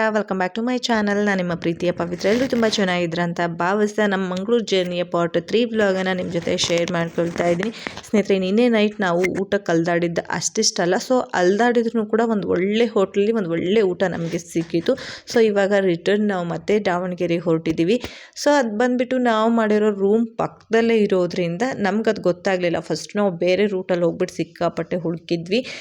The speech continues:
ಆ ಊಟ ನಮಗೆ ತುಂಬ ಇಷ್ಟ ಆಗಿ ರಿಟರ್ನ್ ನಾವು ಅಲ್ಲಿಂದಾನೇ ಮತ್ತೆ ಪಾರ್ಸೆಲ್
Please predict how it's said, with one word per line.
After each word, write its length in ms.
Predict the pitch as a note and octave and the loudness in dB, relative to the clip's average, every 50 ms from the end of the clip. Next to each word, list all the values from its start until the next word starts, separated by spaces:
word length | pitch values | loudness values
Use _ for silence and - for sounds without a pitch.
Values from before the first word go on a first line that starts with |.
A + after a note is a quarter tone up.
| - - _ | -18 -12 _
ಆ 140 | - A3 A3 | 0 2 4
ಊಟ 200 | A3+ A3+ A3+ A3+ A#3+ | 4 4 2 2 2
ನಮಗೆ 280 | A3+ A3+ G#3+ G#3 G#3 G#3 | 2 2 2 0 0 -2
ತುಂಬ 380 | G#3 - F3+ F3+ F#3+ G3+ A3 | -2 -2 -4 -2 -2 0 2
ಇಷ್ಟ 300 | A3 G#3 F#3+ - - - | 2 2 0 0 -2 -2
ಆಗಿ 400 | F#3+ E3+ E3+ F3+ A3 A#3+ - - | 0 0 0 0 2 0 2 2
ರಿಟರ್ನ್ 380 | G3+ F#3+ F3+ F3 - G#3 G#3 G#3 | 2 0 0 0 0 0 2 2
ನಾವು 180 | G3+ F#3+ - | 0 0 -2
ಅಲ್ಲಿಂದಾನೇ 540 | - E3 E3+ F3 F3 F3+ F3+ F3+ E3+ F3 F3 | 0 0 0 0 -2 -2 -2 -2 -2 -2 -2
ಮತ್ತೆ 400 | E3+ E3 E3 E3 - - G#3 G#3 | -4 -4 -6 -8 -6 -2 -2 -2
ಪಾರ್ಸೆಲ್ 480 | G#3 - F#3 E3+ E3 E3 - F3+ E3+ | 0 0 -2 -2 -2 -2 -4 -4 -4